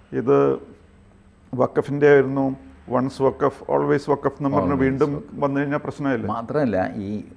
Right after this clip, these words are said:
Speaker 2: വഖഫ് സംരക്ഷണ സമിതി എന്നൊക്കെ പറയുന്നത് ഇൻഫോർമൽ സമിതികളാണ്.
Speaker 1: ഉം, ഉം.
Speaker 2: ഇത് ആർക്ക് വേണേ ഉണ്ടാക്കാം.
Speaker 1: ഉം, ഉം.
Speaker 2: ആരെങ്കിലും നാല് മുസ്ലിങ്ങളുണ്ട്, "ആ, ഞങ്ങൾ ഇത് മറ്റവരൊക്കെ കള്ളന്മാരാണ്"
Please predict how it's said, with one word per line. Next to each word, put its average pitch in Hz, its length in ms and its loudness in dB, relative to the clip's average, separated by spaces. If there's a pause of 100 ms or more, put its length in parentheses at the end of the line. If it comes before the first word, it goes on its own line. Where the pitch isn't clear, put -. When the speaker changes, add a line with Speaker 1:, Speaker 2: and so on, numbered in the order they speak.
(140)
Speaker 2:
വഖഫ് 95 560 -6
സംരക്ഷണ 117 560 -4
സമിതി 98 380 -6
എന്നൊക്കെ 98 400 -6
പറയുന്നത് 87 520 -6 (400)
ഇൻഫോർമൽ 127 640 0
സമിതികളാണ്. 87 640 -8
Speaker 1:
ഉം, 87 200 -10
ഉം. 98 200 -16 (420)
Speaker 2:
ഇത് 113 140 0
ആർക്ക് 123 480 0
വേണേ 101 280 -4
ഉണ്ടാക്കാം. 87 440 -10
Speaker 1:
ഉം, 95 160 -12 (640)
ഉം. 104 140 -12 (840)
Speaker 2:
ആരെങ്കിലും 131 520 2
നാല് 123 220 2
മുസ്ലിങ്ങളുണ്ട്, 104 840 -6
"ആ, 95 440 -4 (480)
ഞങ്ങൾ 92 300 -6
ഇത് 90 520 -12
മറ്റവരൊക്കെ 95 520 -4 (100)
കള്ളന്മാരാണ്" 87 640 -6